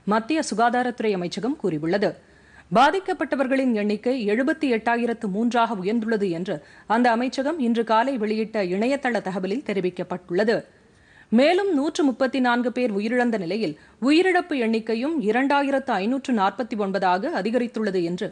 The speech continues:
குறிப்பிடப்பட்டுள்ளது. நாடு முழுவதும் இதுவரை இருபத்தி ஆறாயிரத்து இருநூற்று முப்பத்தி ஐந்து பேர் குணமடைந்துள்ளதாகவும் சுகாதாரத்துறை அமைச்சகம் தெரிவித்துள்ளது.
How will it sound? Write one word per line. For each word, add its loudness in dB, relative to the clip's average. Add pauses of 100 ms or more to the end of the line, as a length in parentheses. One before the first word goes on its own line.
குறிப்பிடப்பட்டுள்ளது. -2 (720)
நாடு 0
முழுவதும் -2
இதுவரை -2 (100)
இருபத்தி -2
ஆறாயிரத்து 2
இருநூற்று -2
முப்பத்தி -4
ஐந்து 0
பேர் 0
குணமடைந்துள்ளதாகவும் 0
சுகாதாரத்துறை -2
அமைச்சகம் -6 (100)
தெரிவித்துள்ளது. -2